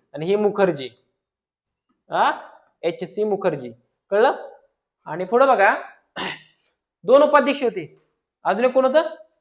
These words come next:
पीटी कृष्णमाचारी. पीटी कृष्णमाचारी. हे पण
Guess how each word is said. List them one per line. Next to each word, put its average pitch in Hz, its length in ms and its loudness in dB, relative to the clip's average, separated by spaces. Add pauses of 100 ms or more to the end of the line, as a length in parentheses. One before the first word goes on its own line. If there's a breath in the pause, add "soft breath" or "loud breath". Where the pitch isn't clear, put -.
(400)
पीटी 277 440 -4 (480)
कृष्णमाचारी. 180 760 -4 (600)
पीटी 254 600 -8 (580)
कृष्णमाचारी. 202 760 0
हे - 340 -8
पण 254 240 0